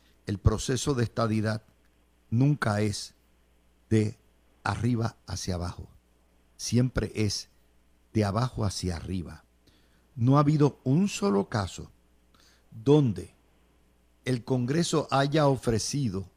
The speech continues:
plebiscitos y mucho menos fórmulas de estatus. Una vez el origen de todo proceso de estadidad o de independencia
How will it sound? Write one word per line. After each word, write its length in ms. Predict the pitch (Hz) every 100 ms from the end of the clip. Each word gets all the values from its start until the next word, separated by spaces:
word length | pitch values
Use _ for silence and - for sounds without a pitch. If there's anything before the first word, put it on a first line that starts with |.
| _ _ _ _ _
plebiscitos 760 | 123 127 117 - 180 135 113 -
y 100 | 131
mucho 300 | 147 180 185
menos 280 | 170 175 135
fórmulas 580 | - 123 131 135 127 101
de 60 |
estatus. 720 | 101 - 98 92 - 85 - - _ _ _ _ _ _ _ -
Una 280 | 226 277 247
vez 460 | 214 202 - - - _ _
el 340 | - 156 156 -
origen 720 | - 175 208 214 156 131 120
de 140 | 117 127
todo 600 | - - 196 170 151 - _ -
proceso 720 | 143 117 170 160 - 139 -
de 200 | - 127
estadidad 720 | 120 - 120 107 117 151 208 - - _ _
o 120 | 120 120
de 80 |
independencia 880 | 117 113 117 107 117 170 135 117 104